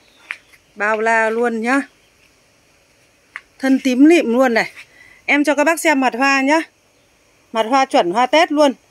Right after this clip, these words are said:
Giả hạc Pháp là quý em cũng không phải giới thiệu các bác nhiều mà dòng hoa nổi tiếng rồi. Ngày xưa những cái thằng, những cái ngọn như thế này này, họ toàn, các bác nào chơi ngày xưa thì biết rồi đấy, toàn hơn trăm nghìn một ngọn, mà hôm nay thì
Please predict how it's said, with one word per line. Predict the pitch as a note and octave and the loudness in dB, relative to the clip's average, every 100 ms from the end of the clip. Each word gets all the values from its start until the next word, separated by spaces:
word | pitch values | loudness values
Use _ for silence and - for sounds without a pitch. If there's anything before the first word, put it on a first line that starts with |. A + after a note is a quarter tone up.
| _ _ - | _ _ -4
Giả | G#3+ | -2
hạc | F#3 G#3+ - | 0 -4 0
Pháp | E4 E4+ | 0 0
là | B3 | -4
quý | C#4 C4+ | -4 -4
em | C#4 C#4 | -2 -4
cũng | B3+ | -4
không | E4 B3+ | -4 -2
phải | G3 | 0
giới | A3 | 0
thiệu | F4 A#3 | 0 0
các | A#3 | 0
bác | C#4+ E4 | 0 2
nhiều | D#4+ A#3+ | 2 2
mà | G#3+ G#3 | 0 0
dòng | A3 A3 | -2 0
hoa | C4 | -2
nổi | C4 G3 E3 | 0 -2 0
tiếng | A3 B3 | 2 4
rồi. | D#4 A3 - _ _ - - - | 2 2 -2 _ _ -20 -18 -4
Ngày | A3+ | -4
xưa | E4 D#4+ D#4 E4 E4+ | -2 2 2 2 0
những | D#4+ | -2
cái | F4+ | -6
thằng, | D#4+ C#4 A#3+ A#3+ A#3+ A#3+ | -6 -6 -6 -6 -6 -4
những | D#4 | -4
cái | F4+ | 0
ngọn | F4 C#4+ C4 | 0 0 -2
như | C#4 | 0
thế | E4 | 0
này | C#4+ | 0
này, | A#3 F#3+ - _ _ _ _ _ _ _ | -2 -4 -8 _ _ _ _ _ _ _
họ | F3+ A#3 | 0 0
toàn, | C4 C4 A3+ F#3+ _ - - _ _ _ _ _ _ _ _ _ | 2 0 -2 -8 _ -20 -20 _ _ _ _ _ _ _ _ _
các | C#4+ | 0
bác | F4+ | 2
nào | F#4+ C#4+ | 2 2
chơi | D#4 D#4+ | 2 2
ngày | D4 C4 | 2 -2
xưa | - E4+ | 0 0
thì | D4+ B3 | 2 2
biết | E4+ F#4+ | 2 2
rồi | C4 | 0
đấy, | D4 | -2
toàn | - C4+ B3 | 0 0 2
hơn | C#4+ D4+ | 2 2
trăm | C#4+ D4+ D4 | 2 2 2
nghìn | B3 | 2
một | A#3 | 0
ngọn, | A3 A#3+ G3+ | 0 0 0
mà | G#3+ | 0
hôm | B3+ C#4 | 2 2
nay | C#4 | 2
thì | C4+ G#3+ | -2 -8